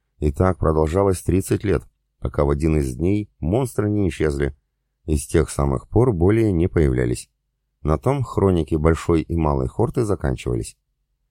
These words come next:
В книге прилагалась подробная карта материка двухсотлетней давности. Я её и раньше просматривал, но никак не мог в ней толком разобраться, вернее, не мог соотнести старые данные с теми,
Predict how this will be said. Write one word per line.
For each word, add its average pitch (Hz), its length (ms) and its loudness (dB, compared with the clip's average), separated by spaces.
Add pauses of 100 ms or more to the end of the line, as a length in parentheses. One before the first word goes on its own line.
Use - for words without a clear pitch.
(380)
В - 40 -20
книге 87 300 2
прилагалась 87 540 4
подробная 87 480 2
карта 98 300 0
материка 85 500 0
двухсотлетней 82 680 -2
давности. 62 560 -2 (400)
Я 80 220 0
её 80 180 2
и 85 60 2
раньше 92 320 -2
просматривал, 67 640 -2 (340)
но 85 140 2
никак 98 420 0
не 87 80 2
мог 110 280 0
в 80 140 0
ней 101 180 0
толком 98 360 -2
разобраться, 92 560 0 (380)
вернее, 87 420 4
не 87 140 2
мог 104 240 0
соотнести 80 640 0
старые 76 520 0
данные 82 500 0
с - 100 -12
теми, 113 420 -2